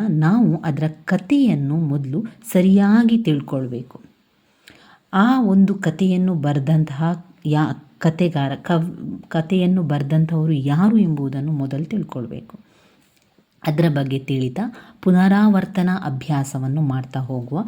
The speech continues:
ಮೊದಲಿಗೆ ನಾವು ಕಲ್ತಿರುವಂಥದ್ದು ಹರಿಜನ್ವಾರ ನಾಟಕ. ಹರಿಜನ್ವಾರ ನಾಟಕವನ್ನು ಬರೆದವರು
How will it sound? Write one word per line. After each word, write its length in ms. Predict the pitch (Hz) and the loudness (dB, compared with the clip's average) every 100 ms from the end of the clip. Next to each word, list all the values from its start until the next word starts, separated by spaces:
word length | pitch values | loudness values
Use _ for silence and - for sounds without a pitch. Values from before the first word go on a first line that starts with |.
| - - - | -10 -20 0
ಮೊದಲಿಗೆ 640 | 165 196 269 254 139 143 147 | 4 4 4 0 -2 -2 -4
ನಾವು 280 | 143 139 139 | -2 -2 -4
ಕಲ್ತಿರುವಂಥದ್ದು 1000 | 139 127 127 135 131 127 123 208 156 190 - - | -4 -4 -4 -6 -4 -4 -2 -2 -2 -4 -6 -8
ಹರಿಜನ್ವಾರ 1000 | - 185 233 170 156 151 143 143 131 131 135 | 0 4 4 4 2 2 2 0 -2 -2 -4
ನಾಟಕ. 500 | 131 127 127 127 127 127 - - - | -4 -6 -8 -10 -10 -14 -14 -20 -8
ಹರಿಜನ್ವಾರ 840 | - 202 220 165 220 214 202 196 190 | 2 4 4 4 6 6 6 2 0
ನಾಟಕವನ್ನು 800 | 180 139 139 139 - 135 135 135 | -2 -4 -4 -8 -8 -6 -4 -4
ಬರೆದವರು 640 | 131 127 123 127 190 190 | -4 -6 -6 -2 0 0